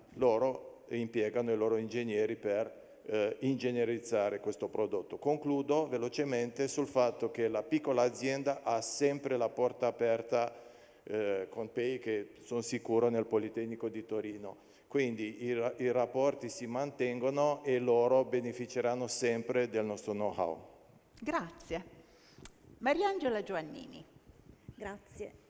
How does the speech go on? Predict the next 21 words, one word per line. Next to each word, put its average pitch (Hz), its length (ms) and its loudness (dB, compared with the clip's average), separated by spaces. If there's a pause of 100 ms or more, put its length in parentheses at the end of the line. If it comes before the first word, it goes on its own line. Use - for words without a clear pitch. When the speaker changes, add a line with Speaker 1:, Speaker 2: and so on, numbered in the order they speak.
(120)
Speaker 3:
Allora, 208 460 -12 (180)
ehm, 226 600 -12 (760)
Photonext, 294 760 -8
grazie 208 600 -10
all'infrastruttura 214 840 -12
che 220 120 -12
ha 220 40 -10
sviluppato, 226 920 -8 (480)
eh, 208 240 -6
può 220 200 -8
offrire 233 360 -6
alle 220 140 -6
aziende 240 920 -4
un'ampia 214 1040 -8
gamma 233 800 -8
di 202 220 -8
attività 208 480 -8
di 220 140 -10
ricerca 208 420 -10
e 208 40 -12
sviluppo 196 720 -8